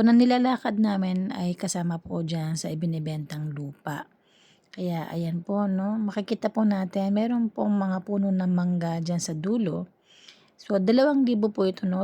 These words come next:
Two thousand square meter po ito. Sa mga interesado po sa inyo, may mga nakalagay pong contact number dun sa unahan po ng video.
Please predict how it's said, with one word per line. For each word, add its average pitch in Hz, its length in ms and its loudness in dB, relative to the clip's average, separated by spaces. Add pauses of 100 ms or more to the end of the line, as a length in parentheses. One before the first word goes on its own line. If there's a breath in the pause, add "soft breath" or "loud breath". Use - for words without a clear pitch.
Two 254 240 -4
thousand 226 640 -2
square 185 400 -2
meter 170 400 -2
po 175 240 -8
ito. 165 480 -6 (400 loud breath)
Sa - 160 -6
mga 233 320 4
interesado 220 720 0
po 196 160 -6
sa - 160 -2
inyo, 165 480 -4 (480 loud breath)
may 180 240 0
mga 170 320 0
nakalagay 165 400 -4
pong 160 240 -8
contact 165 640 -8
number 170 640 0
dun 180 160 -2
sa 170 320 -4
unahan 170 320 -2
po 190 160 0
ng 214 320 2
video. 170 640 -2